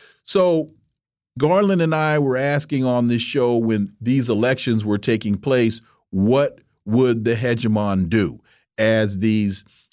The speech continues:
neoliberal governments backed by the United States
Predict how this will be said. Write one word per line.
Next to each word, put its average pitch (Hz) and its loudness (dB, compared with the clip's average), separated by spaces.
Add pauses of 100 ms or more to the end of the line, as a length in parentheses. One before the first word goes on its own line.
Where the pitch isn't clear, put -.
(100)
neoliberal 123 0 (580)
governments 120 2
backed 113 -2
by 123 0
the 123 0
United 123 -2
States 90 -6